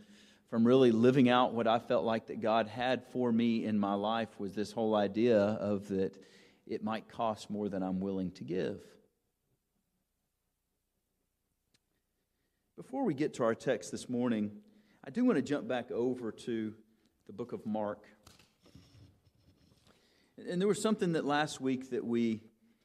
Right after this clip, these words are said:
we missed, or I didn't have enough time to really spend on it, but I want to draw your attention back in the book of Mark.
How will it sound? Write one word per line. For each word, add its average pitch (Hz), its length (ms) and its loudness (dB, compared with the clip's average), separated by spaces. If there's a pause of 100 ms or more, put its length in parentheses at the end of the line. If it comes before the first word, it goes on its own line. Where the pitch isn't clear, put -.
(280)
we 120 100 -6
missed, 120 560 0
or 98 160 -6
I 120 120 -6
didn't 120 200 -2
have 117 180 -4
enough 110 280 -4
time 113 420 -2
to 120 140 -8
really 110 240 -2
spend 107 420 -4
on 98 160 -2
it, 107 140 -8
but 127 200 -4 (540)
I 165 60 -4
want 233 180 2
to 160 80 0
draw 156 380 -2
your 147 180 0
attention 131 460 -4
back 113 400 -4
in 107 40 -6
the 104 60 -4
book 113 220 -8
of 104 120 -8
Mark. 101 360 -4